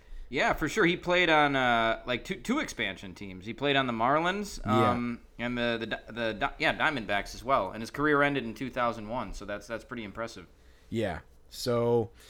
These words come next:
Speaker 2: um, but yeah, yeah. So he's from, uh, Jamaica, grew up in New York, I guess. Um, drafted in the sixth round of the nineteen eighty-one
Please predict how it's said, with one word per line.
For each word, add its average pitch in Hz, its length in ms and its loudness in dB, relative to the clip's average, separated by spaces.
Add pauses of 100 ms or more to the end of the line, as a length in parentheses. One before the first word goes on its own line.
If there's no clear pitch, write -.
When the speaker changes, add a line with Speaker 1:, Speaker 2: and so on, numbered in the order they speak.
(340)
Speaker 2:
um, 117 280 2
but 123 100 4
yeah, 127 140 6
yeah. 110 300 6
So - 140 -2
he's 110 120 2
from, 123 340 4
uh, 113 120 -2
Jamaica, 107 560 2
grew 120 200 6
up 117 100 6
in 110 140 4
New 107 80 4
York, 104 400 4
I 98 80 2
guess. 101 420 0
Um, 98 360 0
drafted 117 320 4
in 104 60 2
the 98 60 0
sixth - 300 -2
round 120 200 6
of 107 60 2
the 101 60 0
nineteen 101 340 0
eighty-one 101 520 2